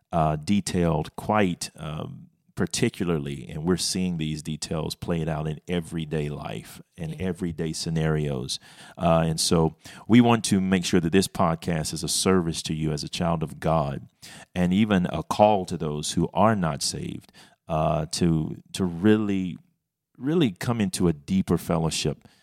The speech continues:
Speaker 1: with the Lord Jesus Christ, because he is our shepherd, he is our captain, the captain of our salvation, and he will lead us and guide us in the way that we should go. And so we're just so thankful to have you joining us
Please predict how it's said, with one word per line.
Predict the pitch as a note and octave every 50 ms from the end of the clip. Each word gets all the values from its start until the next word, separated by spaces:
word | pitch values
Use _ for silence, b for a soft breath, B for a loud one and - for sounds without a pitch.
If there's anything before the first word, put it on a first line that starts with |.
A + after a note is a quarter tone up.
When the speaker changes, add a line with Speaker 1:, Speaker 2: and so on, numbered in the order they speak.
| b b b
Speaker 1:
with | - F2+ E2+
the | - F2
Lord | F2 E2 E2 D#2
Jesus | - F2 E2+ D#2 D#2+ D2+ -
Christ, | - - F2 E2+ D#2 D2+ D2+ - -
because | D#2+ E2 - - D#2+ D2+ -
he | - - G2+ F#2+ D2+
is | F2+ E2 -
our | E2 D#2 D#2+
shepherd, | - - F#2+ F2 - - F2 D#2
he | E2 E2 E2
is | D#2 D2
our | D2+ D2 D2
captain, | - - F2+ E2+ E2 - F2 E2 D#2+
the | D#2+
captain | D#2+ - E2+ E2 D#2+ - - E2
of | E2 D#2 D2+
our | D#2 D#2 D2
salvation, | - - D#2 D#2 D2+ D#2+ D#2+ D#2 - - D2+ D2+
and | D#2 D#2
he | D2+ D#2+
will | D2+ D2+ D#2
lead | D2+ D#2 E2 D#2+ D#2
us | D#2 D#2 -
and | D2+ D#2
guide | D2+ - D2+ D2+ D#2
us | D#2 -
in | D2 D#2
the | D#2 D#2
way | D2+ D2 D2+
that | D2 - B1+
we | G#1 D2 C#2+ -
should | - - A1+ A1 G#1 -
go. | - D2 C2+ B1+ - _ B B B B B B B B B
And | E2+ D#2+
so | - E2
we're | E2 E2+ F#2
just | F2+ G2 F#2 -
so | - E2+
thankful | E2+ - E2+ E2+ D#2+ - D#2
to | D#2+
have | D#2 E2 D#2+ D#2 D2+
you | D#2
joining | D#2 - D#2+ D#2 D#2 D#2 D2 D2+
us | D2 C#2+ - -